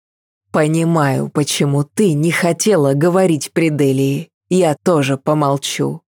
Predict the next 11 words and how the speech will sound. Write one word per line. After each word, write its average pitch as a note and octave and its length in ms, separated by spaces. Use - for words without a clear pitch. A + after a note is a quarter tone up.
И, E3 180
надеюсь, C#3+ 760
мне E3 260
не E3 140
придётся E3 680
жалеть, D3+ 640
что - 340
позволила D3+ 760
тебе C#3 600
идти D#3+ 420
одной". C#3 640